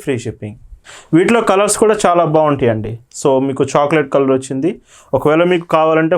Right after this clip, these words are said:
ఫొటోస్ కూడా పంపిస్తాం. ఇవి మీరు ఫొటోస్ సెలెక్ట్ చేయొచ్చు. ఫొటోస్లో డైరెక్ట్గా చూసి మీకు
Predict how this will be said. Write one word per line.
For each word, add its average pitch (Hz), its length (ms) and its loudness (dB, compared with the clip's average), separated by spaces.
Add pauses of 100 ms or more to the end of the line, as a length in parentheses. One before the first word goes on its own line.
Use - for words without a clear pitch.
ఫొటోస్ 156 360 0
కూడా 151 220 2
పంపిస్తాం. 135 440 -6 (120)
ఇవి 175 240 -6
మీరు 135 200 -6
ఫొటోస్ 143 360 -2
సెలెక్ట్ 131 300 -4
చేయొచ్చు. 123 340 -8 (260)
ఫొటోస్లో 139 460 -6
డైరెక్ట్గా 143 360 0 (100)
చూసి 147 280 -8 (520)
మీకు 165 160 2